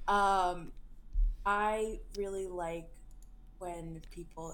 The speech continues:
end up together. I'll cry a lot, like, with the character, like, when, like, they're sad, like, I feel that emotion. But, um,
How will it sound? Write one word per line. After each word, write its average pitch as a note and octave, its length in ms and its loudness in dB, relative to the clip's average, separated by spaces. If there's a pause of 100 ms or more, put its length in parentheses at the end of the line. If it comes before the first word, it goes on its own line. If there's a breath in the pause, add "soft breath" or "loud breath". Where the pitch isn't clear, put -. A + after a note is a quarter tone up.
end D#3 160 -10
up F#3 180 -8
together. F3 840 -4
I'll E3 160 0
cry F#3+ 540 0
a F#3+ 120 -2
lot, F3+ 480 2
like, D#3 240 -2
with F3+ 200 -4
the D3+ 60 -10
character, G#3 1040 -2 (320 loud breath)
like, E3+ 180 0
when, D#3+ 260 -4 (220)
like, D#3 300 -2
they're D#3 160 -4
sad, B3 800 8 (100)
like, E3+ 180 0
I E3+ 120 -4
feel G#3 240 -4
that F3+ 160 0
emotion. F#3 640 -4 (420 loud breath)
But, F3+ 440 2
um, E3 460 0